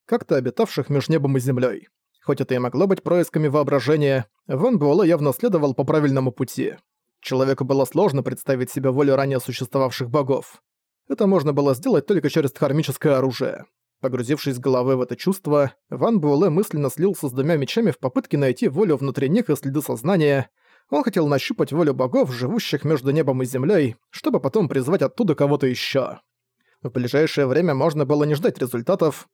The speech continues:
Ван Буэлэ всё делал правильно, но на освоение небесной вокации требовалось время. В этом деле спешка только вредила. Если он будет упорно работать, то рано или поздно у него всё получится. Три дня он медитировал в надежде обрести просветление.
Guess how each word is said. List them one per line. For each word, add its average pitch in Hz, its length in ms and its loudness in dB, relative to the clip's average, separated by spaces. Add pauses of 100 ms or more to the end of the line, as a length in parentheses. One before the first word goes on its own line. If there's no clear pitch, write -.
(180)
Ван 202 320 0
Буэлэ 160 300 4
всё - 240 -6
делал 143 320 2
правильно, 147 560 2 (320)
но 190 240 0
на 175 140 2
освоение 160 440 2
небесной 147 460 0
вокации 131 440 0
требовалось 139 500 0
время. 139 460 0 (360)
В 120 180 -4
этом 147 320 0
деле 147 220 2
спешка - 340 -2
только 139 280 0
вредила. 139 580 2 (200)
Если 214 300 -2
он 156 100 2
будет 160 240 0
упорно 143 360 2
работать, 151 360 0
то - 120 -2
рано 190 140 2
или 139 120 2
поздно 160 320 0
у 139 40 2
него 147 200 2
всё 139 160 -2
получится. 143 680 -2 (720)
Три 151 240 0
дня 147 240 2
он 151 100 2
медитировал 143 560 0
в 131 60 -2
надежде 131 420 0
обрести 214 320 0
просветление. 131 800 -2